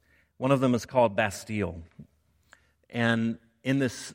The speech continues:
short, a man is sitting at a coffee shop, and the viewer knows that he is waiting for his wife to come in, and he's going to meet with her and tell her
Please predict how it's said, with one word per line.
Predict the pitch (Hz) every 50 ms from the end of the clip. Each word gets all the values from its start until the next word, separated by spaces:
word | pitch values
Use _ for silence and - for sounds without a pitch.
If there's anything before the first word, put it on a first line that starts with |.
| - _
short, | - - - 139 131 120 110 104 98 -
a | 110 117 113 113 110
man | 104 113 117 117 120 120 117
is | 107 101
sitting | - - - 131 123 127 123
at | 117 107
a | 107 -
coffee | - 123 120 120 - - 107 92
shop, | - - - 95 87 90 92 - - -
and | 104 110 107 107 104 104
the | 95 104
viewer | 92 92 113 117 123 123 117 110 107
knows | 104 107 110 107 110 104 - -
that | 110 101 98
he | 95 110 135 131
is | 120 98
waiting | 101 98 110 113 127 123 127 120 110
for | - - 120 117 113 107 101 92 - - - - - - _ _ _
his | _ 135 120 101 101
wife | 101 107 110 110 101 98 95 - -
to | - -
come | - 110 104 98 104
in, | 104 101 92 87 82 80 85 - _ _ _ _ - - -
and | 104 104
he's | 104 92 -
going | - 123 113 104
to | 101
meet | 101 110 131 147 131
with | 117 104 -
her | - 92 90 87 107 113 - - - - - _ _ _ _ _
and | - 117
tell | - - 139 139 135 147
her | 131 117 127 117 113 107 107